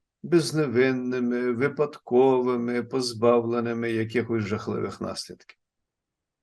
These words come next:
На святу голову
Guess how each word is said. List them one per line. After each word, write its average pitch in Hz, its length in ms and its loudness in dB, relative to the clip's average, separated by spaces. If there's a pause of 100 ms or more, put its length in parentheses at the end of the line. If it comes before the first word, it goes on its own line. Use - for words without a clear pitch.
(1800)
На 117 140 0
святу 120 420 0
голову 113 600 2